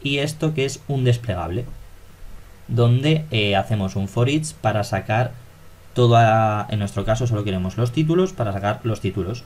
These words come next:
de, de, de los productos. ¿Y qué hacemos una vez ya tengamos todo esto? Pues como lo queremos en el navbar que está dentro del layout, de la vista layout, dentro de la carpeta Share,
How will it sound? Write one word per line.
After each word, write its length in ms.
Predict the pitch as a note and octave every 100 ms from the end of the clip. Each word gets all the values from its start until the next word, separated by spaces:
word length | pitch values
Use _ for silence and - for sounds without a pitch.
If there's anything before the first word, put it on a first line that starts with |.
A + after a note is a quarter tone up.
| -
de, 600 | G#2 F2+ F2 E2 E2 D#2+ - - - - - - - - - - - -
de, 960 | A2+ G#2 F#2+ F2+ F2+ F2 F2 F2 F2 F2+ - - -
de 140 | A2+
los 120 | F#2 -
productos. 560 | - F2 D#2 - A#2+ - - - - - - - - - - -
¿Y 120 | - A#2+
qué 120 | C3+
hacemos 480 | - D3+ C#3+ C3+ B2
una 160 | B2+
vez 180 | B2+ B2
ya 180 | B2 A#2+
tengamos 360 | A#2 A#2 A2+
todo 220 | - A#2+ C#3+
esto? 320 | D#3 D#3 F#2
Pues 180 | G2+ F#2
como 220 | G#2 G2+
lo 100 | G2
queremos 300 | G#2+ B2+ D3+
en 80 | C#3
el 180 | B2
navbar 400 | A#2+ C3+ A#2+ F#2
que 120 | - F#2
está 300 | - A#2+ A#2
dentro 400 | B2 B2 A#2 F2
del 220 | E2+ F2
layout, 440 | G2 G2 G#2 G2+
de 80 | G#2
la 100 | E2+
vista 200 | F2 -
layout, 380 | F#2 F2+ G#2+ A2 - -
dentro 280 | G#2 F#2 F#2
de 60 |
la 60 | F#2
carpeta 240 | F2 -
Share, 340 | A#2+ C3+ C3